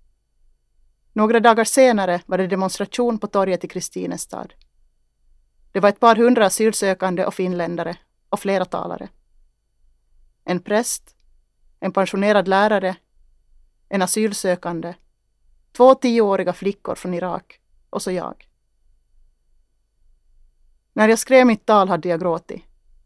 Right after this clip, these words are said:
Och i bilen in till stan hade jag känt mig laddad och spänd. Men när jag stod på torget och såg ut över alla människor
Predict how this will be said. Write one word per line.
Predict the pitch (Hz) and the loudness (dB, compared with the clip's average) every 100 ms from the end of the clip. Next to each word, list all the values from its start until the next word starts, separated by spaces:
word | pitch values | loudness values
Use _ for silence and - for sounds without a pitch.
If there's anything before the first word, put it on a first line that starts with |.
| _ _ _ _ _ _ _ _ - | _ _ _ _ _ _ _ _ -4
Och | 196 | -2
i | 190 | 2
bilen | 233 240 202 | 2 4 2
in | 196 190 | 0 -4
till | 185 | -6
stan | - 185 170 | -4 -2 -2
hade | 165 175 165 | -4 -6 -6
jag | 160 | -6
känt | 165 156 | -8 -8
mig | 170 | -6
laddad | 175 180 170 165 | -4 -4 -6 -10
och | - | -10
spänd. | - 175 - - _ _ _ _ _ _ _ _ _ _ _ _ _ _ _ _ - | -10 -10 -12 -16 _ _ _ _ _ _ _ _ _ _ _ _ _ _ _ _ -4
Men | 208 | 0
när | 214 | 0
jag | 208 | 0
stod | - 277 277 | -4 -4 -4
på | - | -4
torget | - 185 180 185 196 _ _ _ | -4 -4 -4 -8 -12 _ _ _
och | 196 | -8
såg | - 196 - | -4 -4 -2
ut | 247 233 | -2 -2
över | 185 180 | -4 -2
alla | 196 208 180 | 0 0 -2
människor | 180 180 - - | -4 -8 -10 -14